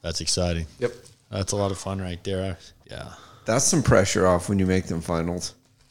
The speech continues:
Speaker 2: Well, especially when you own 'em.
Speaker 3: Yeah. <laughs> Yeah. Nice.
Speaker 1: Yeah, you gotta, owning them horses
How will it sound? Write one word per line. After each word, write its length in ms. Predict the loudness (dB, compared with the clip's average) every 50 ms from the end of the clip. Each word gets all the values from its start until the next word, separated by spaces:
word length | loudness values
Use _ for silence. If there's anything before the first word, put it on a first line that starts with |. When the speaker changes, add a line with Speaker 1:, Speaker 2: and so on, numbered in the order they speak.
| -18 -12
Speaker 2:
Well, 100 | -8 -6
especially 340 | -6 -2 -2 0 0 0 -2
when 140 | -2 -2 -2
you 100 | -4 -4
own 140 | -4 -4 -4
'em. 100 | -4 -6 -8 -12 -12 -6
Speaker 3:
Yeah. 260 | -2 0 2 2 0 -2 -4 -2 2 4
<laughs> 160 | 4 4 4 0 -2 -6 -10 -12 -14 -12 -8 -2 2
Yeah. 280 | 4 4 6 6 6 4 4 0 -2 -2 -4 -16 -18 -20 -20 -20 -20 -20 -20 -20 -18 -18 -18 -18 -20 _ _ _ _ -8
Nice. 580 | -2 0 2 4 4 4 2 0 -2 -4 -6 -8 -14 -20 _ _ _ _ -12
Speaker 1:
Yeah, 180 | -8 -6 -6
you 180 | -6 -6 -6 -4
gotta, 420 | -4 -2 -2 0 -2 -2 -2 -6 -8 -10 -14 -18 -20 -20 _ _ _ _ _ _ -20 -20 -10
owning 380 | -4 -2 0 2 2 2 2
them 160 | 0 0 0 -2
horses 540 | -2 -2 -2 -4 -4 -4 -6 -6 -8 -10